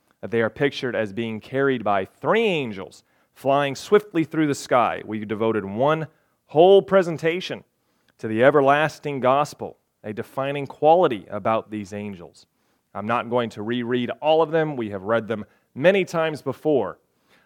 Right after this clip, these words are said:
The first angel did cry out, though, "Fear God and give him glory, because the hour of his judgment has come,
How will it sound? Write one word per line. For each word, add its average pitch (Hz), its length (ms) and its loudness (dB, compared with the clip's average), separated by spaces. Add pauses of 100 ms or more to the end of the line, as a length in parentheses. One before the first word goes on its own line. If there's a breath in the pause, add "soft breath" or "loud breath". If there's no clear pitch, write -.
The 151 100 6
first 185 400 4
angel 160 340 0
did 156 260 -2
cry 147 340 6
out, 156 260 6
though, 120 160 0
"Fear 151 380 0
God 135 360 6
and 117 100 -4
give 123 200 -2
him 120 180 -8
glory, 117 380 4
because 110 300 -4
the 110 120 -4
hour 131 260 4
of 117 100 -2
his 110 100 -4
judgment 117 420 -4
has 107 180 -8
come, 135 360 -6